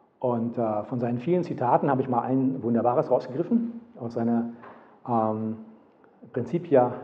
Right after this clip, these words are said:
Naturalis. „Die absolute, wahre und mathematische Zeit verfließt an sich und vermöge ihrer Natur gleichförmig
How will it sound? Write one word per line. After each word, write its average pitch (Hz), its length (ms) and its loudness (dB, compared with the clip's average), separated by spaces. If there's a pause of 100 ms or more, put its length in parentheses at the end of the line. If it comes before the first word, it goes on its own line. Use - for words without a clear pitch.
Naturalis. 117 460 2 (1040)
„Die 135 100 2
absolute, 151 500 4
wahre 151 340 8
und 147 40 -2
mathematische 127 640 0
Zeit 131 320 0
verfließt 143 440 -2
an 117 180 -4
sich - 300 2 (100)
und 127 100 -4
vermöge 127 340 6
ihrer 127 220 4
Natur 120 420 4
gleichförmig 127 760 4